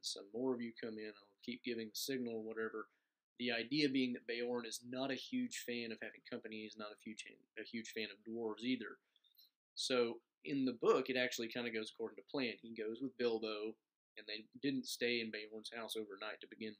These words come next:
with, so, I mean, there's that. But anyway, he goes up there, Beorn is kinda not super happy about visitors, but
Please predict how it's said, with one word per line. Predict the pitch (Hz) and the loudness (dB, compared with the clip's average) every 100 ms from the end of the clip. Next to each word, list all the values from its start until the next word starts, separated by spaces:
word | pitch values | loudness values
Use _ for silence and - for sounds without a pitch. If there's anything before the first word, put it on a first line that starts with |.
| - | -12
with, | 104 | -10
so, | - - | -8 -8
I | 101 | -8
mean, | 104 101 | -12 -10
there's | 98 98 | -10 -2
that. | 107 98 92 _ _ _ _ _ - | 0 0 -2 _ _ _ _ _ 0
But | 123 | 4
anyway, | 131 123 113 | 4 4 2
he | 120 | 2
goes | 131 131 131 | 4 4 4
up | 123 - | 2 4
there, | 120 117 | 4 6
Beorn | 113 113 120 120 120 117 117 _ _ - | 4 2 2 2 0 -2 -8 _ _ -14
is | - - | -8 -6
kinda | - 113 110 101 - _ _ _ - | -4 -6 -6 -8 -16 _ _ _ -2
not | 113 110 - _ | 0 0 -6 _
super | - 127 117 | -6 -4 0
happy | 113 117 | 0 0
about | 110 107 110 | 0 0 0
visitors, | 113 110 110 110 - | -4 -4 -4 -4 -4
but | 110 - | -4 -4